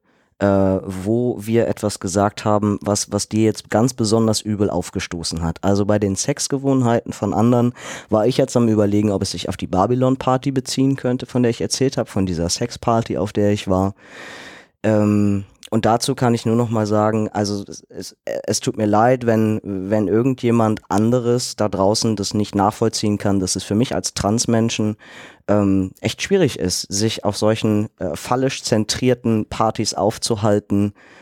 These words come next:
Ähm, äh, vielleicht gibt's andere Transmänner, die das besser können, aber ich kam mir da echt ein bisschen vor wie Haifischfutter.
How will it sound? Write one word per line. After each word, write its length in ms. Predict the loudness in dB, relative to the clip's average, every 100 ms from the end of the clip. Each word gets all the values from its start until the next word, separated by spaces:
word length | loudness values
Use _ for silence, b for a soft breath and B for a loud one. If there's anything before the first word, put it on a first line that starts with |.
| B -2
Ähm, 420 | 2 2 0 -4 _ _ -4
äh, 100 | 0
vielleicht 200 | 0 0
gibt's 160 | 2
andere 220 | 2 2
Transmänner, 480 | 2 0 2 2 2
die 100 | 2
das 160 | -2 0
besser 300 | 0 0 -2
können, 240 | -2 -2
aber 180 | 0 0
ich 160 | 0 0
kam 180 | 0
mir 100 | 2
da 120 | 2 0
echt 220 | -4 -4
ein 80 | -6
bisschen 200 | -4 -6
vor 220 | -4 -4
wie 80 | -2
Haifischfutter. 760 | -4 -4 -8 -4 -4 -2 -4